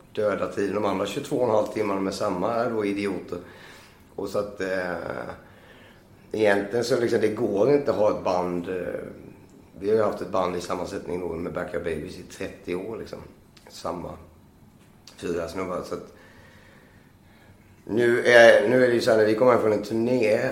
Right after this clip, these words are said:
nu för tiden så är ju inte, liksom, Johan Blomqvist, eh, vår basist, till exempel, den första jag ringer om vi ska gå ut och fika. Jag vill gärna helst inte se någon av dem, men, men samtidigt så är det ju, jag skulle, det här skulle inte funka om vi inte tyckte om varandra någonstans, liksom.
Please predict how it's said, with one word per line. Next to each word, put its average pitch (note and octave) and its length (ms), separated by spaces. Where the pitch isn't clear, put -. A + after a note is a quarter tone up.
nu G2+ 160
för - 120
tiden G2+ 220
så G2 100
är G2+ 60
ju G2+ 60
inte, G2 240
liksom, F2+ 460
Johan G2 280
Blomqvist, G2+ 640
eh, E2 60
vår G2+ 180
basist, G2 380
till F2+ 120
exempel, G2 180
den F#2+ 100
första G#2+ 380
jag A#2 120
ringer F#2+ 280
om G2+ 80
vi F#2+ 60
ska F#2+ 100
gå G2 120
ut F#2 100
och F#2+ 60
fika. A#2 540
Jag G#2+ 80
vill A2+ 100
gärna A#2 200
helst A2+ 380
inte G2+ 140
se G#2 280
någon A2 200
av C#3 200
dem, G#2 140
men, A2 140
men A2 100
samtidigt A#2 380
så C#3+ 60
är C3+ 60
det B2+ 60
ju, A#2 260
jag A#2+ 120
skulle, C3 380
det B2 80
här A#2+ 160
skulle B2+ 280
inte A#2+ 160
funka A#2+ 680
om G2+ 640
vi G#2 60
inte G2 320
tyckte F#2+ 280
om F2 180
varandra F#2+ 300
någonstans, F#2+ 760
liksom. - 200